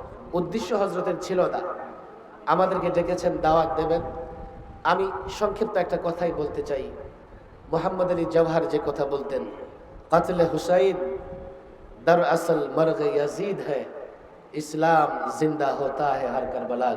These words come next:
কে বাদ।" নির্যাতন সহ্য করেছে ওলামা একরাম, কিন্তু তোমরা তোমাদের পতন ডেকে এনেছো। কেউ বলতে পারে, "হুজুর কোথায়? আমরা তো আছি।" না, না, না,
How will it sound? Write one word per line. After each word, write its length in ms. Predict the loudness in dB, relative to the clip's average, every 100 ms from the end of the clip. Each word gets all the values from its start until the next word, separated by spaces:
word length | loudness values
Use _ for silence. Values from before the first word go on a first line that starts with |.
| -2
কে 60 |
বাদ।" 320 | -6 -8 -10 -14 -18 -20 -20 -20 -14 -2
নির্যাতন 500 | 0 4 4 4 0
সহ্য 380 | 2 2 6 6
করেছে 340 | 6 2 2
ওলামা 340 | 4 6 6
একরাম, 420 | 4 2 2 0 -2 -10 -12 -14 -18 -14
কিন্তু 180 | -10 -4
তোমরা 320 | 2 2 4 2
তোমাদের 380 | 2 2 4 2 4
পতন 360 | 4 4 2
ডেকে 240 | 4 2 2
এনেছো। 420 | 2 0 -4 -6 -8 -12 -12 -8 -4 -2 -2 0 2 4 4 4 2 0 -2 -4 -6 -10 -12 -16 -18 -18 -20 -20 0
কেউ 180 | 8 10
বলতে 320 | 10 6 6
পারে, 180 | 4 2
"হুজুর 300 | 0 -2 -2 -4
কোথায়? 360 | -4 -2 -2 -4 -8 -10 -12 -12 -14 -14 -12 -12 -12 -6 2
আমরা 260 | 6 6
তো 120 | 6
আছি।" 340 | 4 4 0 -6 0
না, 260 | 4 4
না, 120 | 4
না, 220 | 0 -2